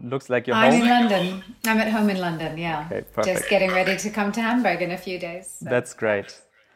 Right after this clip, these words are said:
Speaker 1: Yeah, your home is probably a, a place where you spent more time than you wished the last, the last months, the last years, maybe.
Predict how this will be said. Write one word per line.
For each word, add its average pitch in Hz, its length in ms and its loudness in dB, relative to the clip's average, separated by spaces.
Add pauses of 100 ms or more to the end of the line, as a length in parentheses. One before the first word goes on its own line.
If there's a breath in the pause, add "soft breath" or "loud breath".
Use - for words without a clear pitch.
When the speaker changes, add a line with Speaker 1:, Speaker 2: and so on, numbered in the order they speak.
Speaker 1:
Yeah, 139 140 6
your 139 200 6
home 156 240 8
is 151 100 2
probably 143 580 4
a, 135 260 0
a - 20 0
place 139 360 2
where 131 160 6
you 131 140 4
spent 143 480 0
more 143 180 8
time 143 340 4
than 139 140 -2
you 131 80 0
wished 147 340 0
the 117 80 -2
last, 113 380 4 (140)
the 120 80 -4
last 117 380 2
months, 123 380 -2
the 110 60 -12
last 110 300 -4
years, 127 340 -2
maybe. 120 520 -4